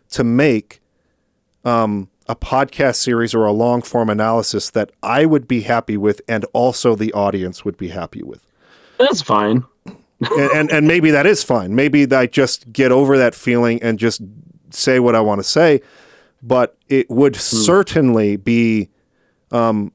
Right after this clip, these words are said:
Speaker 1: something a lot of the audience would not enjoy. And, I mean, we've just gotten through that with Final Fantasy sixteen, right? We got to the end of
Speaker 2: Right,
Speaker 1: that.
Speaker 2: yeah.
Speaker 1: And there were a lot of people who were, who were quite upset about the, where we landed at the end of that.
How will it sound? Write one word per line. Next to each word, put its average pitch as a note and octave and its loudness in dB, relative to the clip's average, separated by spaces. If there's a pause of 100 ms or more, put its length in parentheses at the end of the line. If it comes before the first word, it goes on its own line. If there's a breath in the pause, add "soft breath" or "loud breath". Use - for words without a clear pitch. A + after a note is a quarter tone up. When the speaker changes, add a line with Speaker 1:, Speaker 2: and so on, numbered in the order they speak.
Speaker 1:
something B2+ -2
a A#2 2
lot A#2+ 0
of B2 -2
the A2+ 0
audience A2 0
would A2 -2
not A2 -4 (420)
enjoy. B2+ 2
And, C3 -2
I C#3+ -2
mean, C3+ 2
we've B2+ 0
just C#3 -2
gotten A2+ 0
through D#3+ 0
that A#2+ 2
with G#2+ 0
Final A2+ -2
Fantasy G#2+ -4
sixteen, G2+ -4
right? G#2 -2 (260 loud breath)
We C3 0
got A#2+ 0
to - -4
the G#2+ -2
end C#3 2
of C#3+ 2
Speaker 2:
Right, G#2 2
Speaker 1:
that. F#2+ 0
Speaker 2:
yeah. G2 0 (480 soft breath)
Speaker 1:
And B2 2
there A#2+ 4
were A#2 4
a A2+ 2
lot A#2 2
of C#3 -2
people A#2+ -2
who A2+ 0
were, G#2 2
who G#2 -4
were G#2+ 0 (220)
quite E3 0
upset - 0
about A2 -2 (140)
the, A2 -8 (100)
where C3 0
we B2+ 0 (120)
landed A#2+ 0
at G#2 -2
the G2+ -8
end C3 0
of G2 -4
that. D#2+ -8